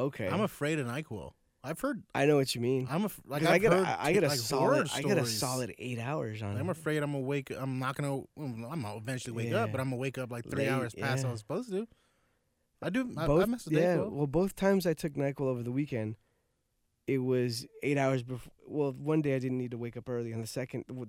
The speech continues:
Speaker 1: yesterday when I took it, or Sunday when I took it, it was, I went to bed, like, at nine. So yeah, it was
Speaker 2: Like
Speaker 1: like
Speaker 2: an
Speaker 1: the, it
Speaker 2: adult.
Speaker 1: was like the one time I could be like, "Okay, I'm gonna take it safely
Speaker 2: <laughs>
Speaker 1: and wake up when I need to."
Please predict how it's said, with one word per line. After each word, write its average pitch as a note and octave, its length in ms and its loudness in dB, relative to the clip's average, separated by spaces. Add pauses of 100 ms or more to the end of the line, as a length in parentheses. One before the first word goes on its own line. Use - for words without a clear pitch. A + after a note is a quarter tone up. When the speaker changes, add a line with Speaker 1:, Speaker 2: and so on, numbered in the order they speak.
Speaker 1:
yesterday B2 520 -4
when A#2 120 -6
I A2 60 -6
took C#3 240 -8
it, A2+ 180 -8 (500)
or B2 280 -2 (300)
Sunday C3 360 -2
when A2+ 140 -2
I A2+ 60 -6
took C3+ 220 -8
it, A#2 200 -8 (600)
it C3+ 180 -2
was, A#2+ 580 -6 (340)
I C#3 60 -6
went D3+ 180 -2
to D#3+ 80 -4
bed, C3+ 380 -2
like, B2 220 -6
at A#2+ 160 -8 (360)
nine. A2+ 480 -2 (680)
So C3 300 0
yeah, D#3 160 2
it B2+ 100 2
was C3 80 0
Speaker 2:
Like C#3 60 2
Speaker 1:
like C#3 100 4
Speaker 2:
an D3+ 60 -2
Speaker 1:
the, E3 80 6
it - 20 2
Speaker 2:
adult. F3+ 160 8
Speaker 1:
was F#3 140 8
like F3 120 6
the E3+ 100 4
one D#3 380 6
time C#3+ 380 4
I C3 100 2
could B2+ 220 -4
be B2 120 -4
like, G#2 280 -6 (280)
"Okay, D3 280 6
I'm C3+ 100 6
gonna C#3 160 8
take C#3 220 2
it D#3 100 2
safely D#3+ 560 4
Speaker 2:
<laughs> E3+ 340 -2
Speaker 1:
and C#3+ 160 2
wake D3 280 6
up C#3+ 180 6
when D3 140 6
I D3+ 100 8
need D#3+ 280 4
to." C3 280 0